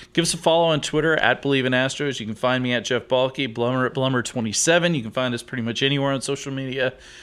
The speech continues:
under those names. Thanks to everyone who's given us five stars and left reviews on Apple. Please continue to do so.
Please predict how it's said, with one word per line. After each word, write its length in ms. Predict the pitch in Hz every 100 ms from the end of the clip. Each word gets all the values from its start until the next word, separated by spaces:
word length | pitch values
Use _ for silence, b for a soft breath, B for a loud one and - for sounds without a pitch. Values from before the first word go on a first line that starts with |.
| B B
under 200 | 127 123
those 220 | 113 107
names. 380 | 123 139 139 - B B
Thanks 260 | - 147 147
to 60 |
everyone 460 | 156 147 143 143 143
who's 220 | 139 127
given 260 | 113 135 127
us 120 | 113
five 320 | - 123 120
stars 400 | - 143 165 196
and 100 | 131
left 240 | 113 107 -
reviews 320 | 104 107 107
on 180 | 110 104
Apple. 500 | 107 143 233 277 - b -
Please 320 | - 143 -
continue 520 | - 127 - 151 147
to 140 | 139 123
do 280 | 104 127
so. 480 | 139 - 165 175 190